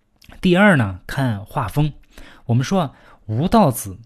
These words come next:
继承了张曾繇是绘画疏体的代表，但是我们看这幅画啊，用笔明显不够疏，甚至比武宗元的用笔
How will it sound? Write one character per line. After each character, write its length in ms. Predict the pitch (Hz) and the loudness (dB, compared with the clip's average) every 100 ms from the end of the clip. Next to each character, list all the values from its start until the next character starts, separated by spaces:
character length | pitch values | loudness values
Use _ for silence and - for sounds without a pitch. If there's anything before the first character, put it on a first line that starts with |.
| - | -10
继 300 | - 170 120 | -2 0 0
承 200 | 110 113 | -2 -2
了 140 | 117 | -2
张 240 | - 165 | -2 -2
曾 160 | 165 170 | -2 0
繇 380 | 151 104 110 131 _ | 0 0 -2 -4 _
是 460 | - - 127 101 _ | -10 -4 -4 -6 _
绘 240 | - 156 | -2 -2
画 260 | 120 143 101 | 0 -6 -8
疏 400 | - - 185 185 | -10 -2 0 0
体 200 | - 104 | -4 -8
的 140 | 92 | -6
代 220 | 92 135 107 | -2 0 0
表， 200 | 92 85 _ _ _ - _ _ _ | -4 -12 _ _ _ -20 _ _ _
但 140 | - 147 | -6 -4
是 60 | |
我 100 | 139 | -2
们 100 | 98 | -4
看 140 | 101 127 | -4 -2
这 100 | 120 | -2
幅 100 | 101 | -4
画 140 | 104 | -4
啊， 200 | 104 85 - - - - - | -6 -8 -16 -20 -20 -20 -12
用 260 | 156 185 135 | 0 0 0
笔 140 | 107 90 | -2 -8
明 400 | 95 107 110 175 | -4 -2 0 0
显 340 | - 101 90 - | -2 -6 -8 -2
不 140 | 120 | 0
够 200 | 135 117 | 0 -2
疏， 360 | 90 - 139 - _ - - - - | -2 -6 -6 -8 _ -20 -20 -20 -8
甚 300 | - 220 175 | 0 2 2
至 180 | - | -2
比 180 | 110 143 | -2 0
武 200 | 156 113 | 0 -2
宗 220 | 98 165 | -2 -2
元 180 | 147 107 | 0 0
的 100 | 156 | 0
用 280 | 160 170 120 | 2 2 2
笔 200 | 101 87 | 0 -8